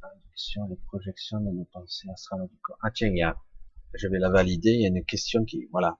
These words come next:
Isabelle, qui dit comment faire la différence entre abduction et projection de nos pensées astrales sur nos corps. Bon. Euh, les abductions, c'est,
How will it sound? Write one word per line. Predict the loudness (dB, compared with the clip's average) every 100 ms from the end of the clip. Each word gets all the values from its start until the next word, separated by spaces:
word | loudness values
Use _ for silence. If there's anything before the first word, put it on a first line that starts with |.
| _
Isabelle, | 2 6 8 8 6 6 0 -10 _ -18 -14 -12 -12 -14
qui | -6
dit | -2 2
comment | 6 8 8
faire | 8 10
la | 10
différence | 8 4 6 6 6 4
entre | 4 2 0 -4 -6 -2 2
abduction | 2 2 -4 2 6 6
et |
projection | 6 4 6 6 6 8 8
de | 10
nos | 10 8
pensées | 8 10 10 8 8
astrales | 6 6 8 8 8 0
sur | 0 6 8
nos | 8
corps. | 6 4 4 2 -20 -20 -20 -12
Bon. | -8 -8 -10 -12 -10 -10 -18 -20 -8 -8 -6 -6 -6 -6 -12 _ _ _ _ _ _ _ _ 4
Euh, | 8 8 6 0 _ _ _ _ _ _ _ _ _ -16 -14 -16 _ _ -14 -14 -6 -6 -6 -14 -16 -6 2
les | 6
abductions, | 8 6 4 4 10 10
c'est, | 10 8 6 4